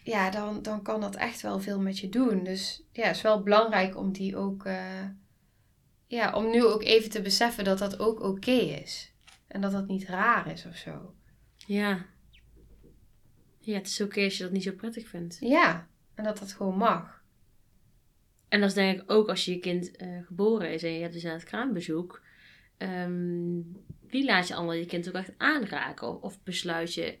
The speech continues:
Speaker 2: "Nou, ga even kijken de eerste weken, of de eerste keer, of, eh, maak je soms wel een scheiding tussen, oké, mijn ouders mogen het kind bijvoorbeeld wel, eh, al aanraken en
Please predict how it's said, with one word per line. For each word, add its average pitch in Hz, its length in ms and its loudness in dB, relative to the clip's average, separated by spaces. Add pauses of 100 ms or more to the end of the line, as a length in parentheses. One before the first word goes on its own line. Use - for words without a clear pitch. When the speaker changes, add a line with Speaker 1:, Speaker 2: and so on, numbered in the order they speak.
Speaker 2:
"Nou, 180 220 -6
ga 165 60 -6
even 165 260 -12
kijken 233 360 -2
de 220 80 -4
eerste 208 320 -4
weken, 196 580 -4 (1000)
of - 140 -12
de - 80 -10
eerste 175 320 -6
keer, 214 400 4
of, - 160 -12
eh, - 140 -4
maak 156 160 -4
je - 60 -12
soms 175 140 -8
wel 180 80 0
een 180 60 2
scheiding 214 500 4
tussen, 190 260 -4
oké, 165 420 0 (380)
mijn - 140 -6
ouders 180 280 2
mogen 165 200 -2
het 170 100 -8
kind 160 200 -2
bijvoorbeeld 170 360 -4
wel, 214 420 2
eh, 185 340 -4
al - 200 -6
aanraken 180 580 -2
en - 240 -8